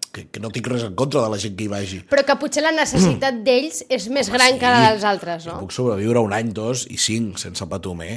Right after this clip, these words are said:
Speaker 1: No em passarà
Speaker 2: Sense
Speaker 1: res.
Speaker 2: festa major,
Speaker 1: Home,
Speaker 2: no
Speaker 1: jo
Speaker 2: tant.
Speaker 1: que em vinguin a, a la meva, doncs...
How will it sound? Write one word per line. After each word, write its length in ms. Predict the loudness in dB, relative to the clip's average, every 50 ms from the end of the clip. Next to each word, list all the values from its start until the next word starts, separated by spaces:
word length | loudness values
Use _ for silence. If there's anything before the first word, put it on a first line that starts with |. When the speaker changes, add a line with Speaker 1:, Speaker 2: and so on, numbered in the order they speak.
| -10 -12
Speaker 1:
No 140 | -12 -14 -14
em 20 | -14 -8
passarà 220 | -4 -4 -2 -2
Speaker 2:
Sense 80 | -2 -2
Speaker 1:
res. 80 | -2 -2
Speaker 2:
festa 320 | -2 -2 0 -2 -2 0
major, 1040 | 2 2 2 2 4 4 4 4 4 4 4 4 2 2 2 2 2 2 2 2 2
Speaker 1:
Home, 80 | 4
Speaker 2:
no 120 | 4 4 4 4
Speaker 1:
jo 80 | 4
Speaker 2:
tant. 160 | 2 2 2 0 0
Speaker 1:
que 80 | -2 -2
em 80 | 0
vinguin 300 | -2 0 0 0 2 2
a, 20 | 0
a 300 | 0 -2 -2 0 2 2
la 80 | 2 2
meva, 300 | 2 2 2 2 2 2
doncs... 460 | 0 0 -2 -4 -6 -8 -8 -8 -8